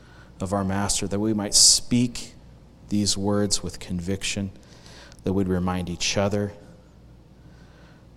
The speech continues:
Lord, that we would encourage each other in the momentary suffering that we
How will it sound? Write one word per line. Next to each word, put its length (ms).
Lord, 180
that 100
we 100
would 120
encourage 440
each 200
other 180
in 80
the 80
momentary 540
suffering 460
that 80
we 340